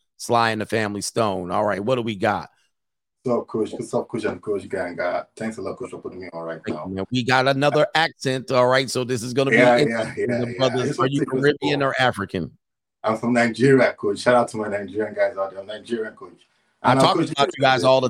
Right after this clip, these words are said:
Speaker 1: time, by the way. You do, do I, do I get it right?
Speaker 2: Yeah, yeah, yeah. <laughs> Kinda, kinda, kinda. You're, you're close, you're close.
Speaker 1: All right, thank
Speaker 2: Well,
Speaker 1: you.
Speaker 2: coach, first of all, I just don't, I don't wanna waste time. Let me just tell you, you know, voodoo is actually real. Voodoo is really, really real. And the funny thing is that girls these days are quite desperate, okay?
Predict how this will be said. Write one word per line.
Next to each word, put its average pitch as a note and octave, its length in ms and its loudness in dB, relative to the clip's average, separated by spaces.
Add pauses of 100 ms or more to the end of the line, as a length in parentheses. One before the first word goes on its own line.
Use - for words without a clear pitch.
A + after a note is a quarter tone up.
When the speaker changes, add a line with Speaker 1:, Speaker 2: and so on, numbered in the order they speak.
Speaker 1:
time, C#3+ 240 4
by A#2+ 120 6
the A2+ 80 2
way. G#2+ 200 2
You G#2 240 -4
do, A#2+ 240 0
do A#2+ 260 0
I, B2 80 4 (160)
do B2 220 0
I B2+ 100 6
get B2+ 180 0
it C3 80 2
right? C3 260 2 (680)
Speaker 2:
Yeah, B2 300 4
yeah, A#2+ 200 0 (140)
yeah. B2 380 2
<laughs> - 60 -12
Kinda, E3+ 380 2
kinda, C#3 400 0
kinda. C3 340 -4
You're, A2 180 -8 (220)
you're C3+ 140 -2
close, E3 360 2
you're A#2 100 -6
close. C3 440 2 (280)
Speaker 1:
All G2 80 -2
right, F#2 100 -4
thank - 40 -14
Speaker 2:
Well, C#3 220 2 (100)
Speaker 1:
you. G#3 80 0
Speaker 2:
coach, F#3+ 140 -10
first F#3 160 -4
of - 40 -8
all, D3+ 60 0
I - 40 0
just E3+ 100 -8
don't, D#3+ 100 -6
I C3+ 60 -4
don't D#3 100 -4
wanna C#3+ 120 -4
waste C3+ 220 -2
time. B2 140 -2
Let D3+ 100 -4
me D3 80 -6
just C#3+ 180 -4
tell A#2+ 180 0
you, A2 60 -2
you G2+ 80 -10
know, G#2+ 120 -12 (300)
voodoo F3+ 320 4
is C#3+ 140 0
actually A#2+ 360 0
real. A2 420 0
Voodoo C#3 240 -2
is A2+ 260 -6
really, D3 280 2
really A#2+ 200 2
real. F#2+ 240 -2 (400)
And C3 260 4
the C#3 80 0
funny F#3+ 240 2
thing E3 120 -4
is B2 100 0
that A2+ 320 -2
girls D#3+ 340 0
these C#3 120 -2
days C3 140 4
are - 80 0
quite B2 220 -2
desperate, B2+ 500 -4
okay? - 280 -8